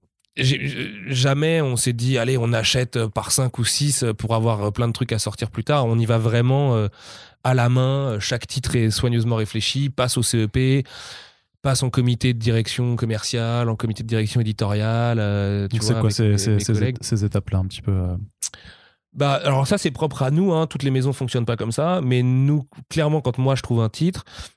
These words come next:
Speaker 1: je vais parler à ma boss en lui disant, qui est la fondatrice de Milady, donc c'est quand même hyper pratique, parce qu'elle a un vrai bagou en comics.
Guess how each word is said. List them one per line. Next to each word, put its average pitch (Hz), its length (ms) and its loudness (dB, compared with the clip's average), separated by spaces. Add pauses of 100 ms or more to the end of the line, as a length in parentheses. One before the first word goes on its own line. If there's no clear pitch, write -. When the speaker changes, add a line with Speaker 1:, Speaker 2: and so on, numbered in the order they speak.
Speaker 1:
je 110 120 0
vais 139 100 2
parler 127 220 2
à 117 40 2
ma 117 120 2
boss 120 480 -2
en 113 100 -4
lui 110 120 -2
disant, 107 280 -2
qui 120 240 -4
est 113 40 0
la 107 100 -2
fondatrice 123 360 -4
de 120 60 -2
Milady, 113 380 -4
donc 98 160 -10
c'est 107 100 -8
quand - 100 -6
même 104 120 -8
hyper 101 160 -8
pratique, 120 240 -4
parce - 60 -10
qu'elle 107 120 -4
a 101 40 -2
un 104 40 -2
vrai 104 160 -2
bagou 113 240 -2
en 107 80 -4
comics. 117 220 -6